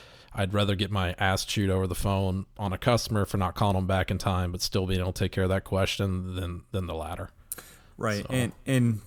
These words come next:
Speaker 2: I think another thing to consider is, like, it, it's kind of an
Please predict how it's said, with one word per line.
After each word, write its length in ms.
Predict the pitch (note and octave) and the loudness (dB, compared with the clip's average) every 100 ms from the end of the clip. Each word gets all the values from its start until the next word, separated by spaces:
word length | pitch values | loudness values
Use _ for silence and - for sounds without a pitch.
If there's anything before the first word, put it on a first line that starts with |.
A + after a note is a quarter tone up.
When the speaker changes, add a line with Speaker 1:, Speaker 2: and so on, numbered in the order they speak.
| - - - - - - | -14 -20 -20 -20 -16 -2
Speaker 2:
I 80 | B2+ | 0
think 240 | B2+ C#3+ B2+ | 2 0 2
another 280 | A#2+ A#2+ A#2 | 2 4 2
thing 220 | - A#2 | 0 -2
to 120 | A#2 | -2
consider 520 | G#2+ A2 - A2 G#2+ G#2+ | -4 -4 -2 -2 0 0
is, 200 | G2+ G#2 | 0 0
like, 260 | G2 - - _ - | -2 -6 -18 _ 0
it, 160 | B2 - - - | 0 0 -8 0
it's 180 | A#2+ | 2
kind 320 | - - B2+ C3 | 2 2 2 2
of 140 | A#2+ | 2
an 180 | A#2 | 2